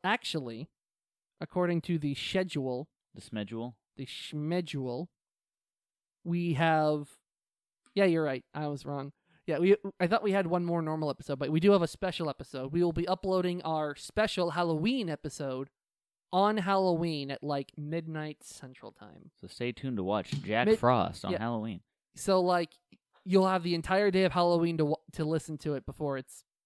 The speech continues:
Speaker 1: over.
Speaker 2: While you eat all of your candy. Or scare your neighbors.
Speaker 1: Or while you're driving your kids trick-or-treating,
Speaker 2: Mm.
Speaker 1: 'cause there are those parents.
Speaker 2: You can hear us scream.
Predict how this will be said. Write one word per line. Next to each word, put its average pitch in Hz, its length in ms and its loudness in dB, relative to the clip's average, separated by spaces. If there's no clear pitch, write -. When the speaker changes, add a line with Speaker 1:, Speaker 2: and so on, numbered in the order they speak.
Speaker 1:
over. 143 380 -4
Speaker 2:
While 95 120 0
you 95 180 0
eat 110 160 -2
all 117 200 4
of 123 80 0
your 131 100 2
candy. 110 520 -4
Or 110 200 -2
scare 110 240 0
your 110 100 2
neighbors. 78 400 -4
Speaker 1:
Or 233 240 8
while 196 240 4
you're 185 120 0
driving 185 460 0
your 180 100 -6
kids 185 320 -4
trick-or-treating, 196 680 -6
Speaker 2:
Mm. - 40 -10
Speaker 1:
'cause 151 340 -6
there 160 180 -4
are 160 60 -4
those 180 200 -2
parents. 131 540 -14
Speaker 2:
You - 60 -20
can 90 140 -10
hear 110 200 -4
us - 380 -4
scream. 117 840 -6